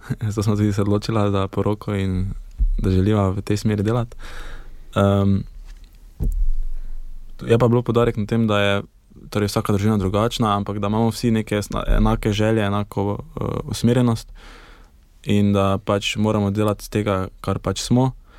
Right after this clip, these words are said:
In sva videla dosti teh, eh, pristopov, torej hišne cerkve že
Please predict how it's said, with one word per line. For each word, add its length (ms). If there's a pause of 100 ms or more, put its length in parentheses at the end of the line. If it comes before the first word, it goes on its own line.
(400)
In 840 (1500)
sva 320
videla 400
dosti 460
teh, 300
eh, 580 (480)
pristopov, 600
torej 220
hišne 260
cerkve 360
že 240